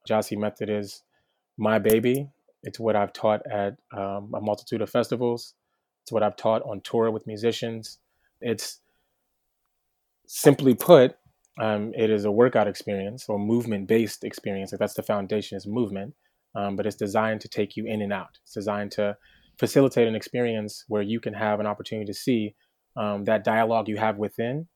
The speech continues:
and the, uh, and, and move through it, basically. Um, so my tagline is, "Where working out meets working in." I think that's important for us to not always try to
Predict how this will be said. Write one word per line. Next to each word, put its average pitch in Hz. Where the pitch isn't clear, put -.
and 107
the, 104
uh, 107
and, 107
and 104
move 120
through 117
it, 101
basically. 98
Um, 104
so 104
my 107
tagline 107
is, 101
"Where 104
working 110
out 107
meets 107
working 104
in." 101
I 104
think 107
that's 107
important 107
for 104
us 98
to 107
not 104
always 104
try -
to 104